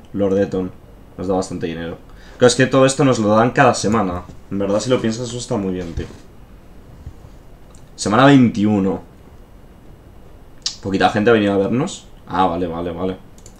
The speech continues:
General, a ver qué nos cuenta. Necesitaba ayuda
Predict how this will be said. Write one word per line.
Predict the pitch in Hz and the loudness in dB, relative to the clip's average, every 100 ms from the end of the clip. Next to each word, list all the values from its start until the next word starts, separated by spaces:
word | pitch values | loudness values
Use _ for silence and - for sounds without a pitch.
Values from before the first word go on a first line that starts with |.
| - | -20
General, | - - 87 90 117 202 - - | -12 -8 -4 0 2 0 -4 -12
a | |
ver | 90 | -8
qué | 95 | -4
nos | 95 | -4
cuenta. | - 98 107 170 285 - - - - - - - - - - - 107 | -2 -2 0 -2 -2 -8 -20 -20 -20 -20 -20 -20 -20 -20 -20 -8 -2
Necesitaba | 107 117 | 2 4
ayuda | 113 120 123 139 139 | 6 4 6 4 2